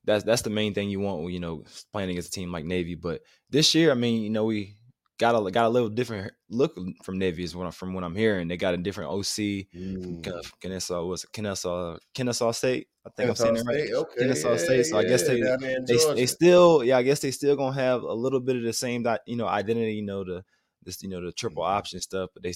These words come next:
Speaker 1: they're gonna be trying to air it out a little bit more. So I guess, uh, I guess
Speaker 2: Ah.
Speaker 1: the, the D Bs are gonna be challenged a little bit early on, and that's, that's, that's, that's just the, the reports that I'm hearing. So, uh, you know, I'm
Speaker 2: Good
Speaker 1: excited
Speaker 2: luck.
Speaker 1: to hear it. Excited to hear it 'cause, you
Speaker 2: Mm-hmm.
Speaker 1: know, our D Bs, from what I, from what I'm, from what I'm
Speaker 2: Yeah.
Speaker 1: hearing, our D Bs is,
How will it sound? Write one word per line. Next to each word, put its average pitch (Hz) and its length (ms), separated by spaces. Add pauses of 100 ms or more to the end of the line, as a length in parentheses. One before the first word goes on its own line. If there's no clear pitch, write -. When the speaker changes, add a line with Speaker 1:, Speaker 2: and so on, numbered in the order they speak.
Speaker 1:
they're 90 120
gonna 90 160
be 87 80
trying 92 200
to 78 80
air 90 180
it 82 60
out 87 140
a 78 60
little 82 100
bit 73 160
more. 78 280
So 71 180
I 73 80
guess, 80 320
uh, 76 260 (140)
I 85 440
guess 92 220
Speaker 2:
Ah. 85 140
Speaker 1:
the, 78 60
the 82 80
D 95 220
Bs 95 300
are 90 60
gonna 87 180
be 85 80
challenged 90 400
a - 20
little 80 160
bit 78 140
early 85 300
on, 80 240
and 78 80
that's, 82 220
that's, 82 240
that's, 90 280
that's 95 240
just 95 160
the, 85 80
the 80 340
reports 90 480
that 82 100
I'm 85 120
hearing. 78 300 (340)
So, 80 300
uh, 76 220
you 87 120
know, 87 140
I'm 85 100
Speaker 2:
Good 104 60
Speaker 1:
excited 110 300
Speaker 2:
luck. 98 40
Speaker 1:
to 104 80
hear 101 300
it. 71 80 (320)
Excited 117 280
to 95 80
hear 113 180
it 95 100
'cause, 92 120
you 92 60
Speaker 2:
Mm-hmm. 92 220
Speaker 1:
know, 80 40
our 92 240
D 113 200
Bs, 123 280
from 104 180
what 110 120
I, 107 80 (140)
from 104 180
what 117 140
I'm, 123 140 (260)
from - 120
what 135 100
I'm 120 80
Speaker 2:
Yeah. 165 80
Speaker 1:
hearing, 175 280
our 123 80
D 131 160
Bs 143 260
is, 113 240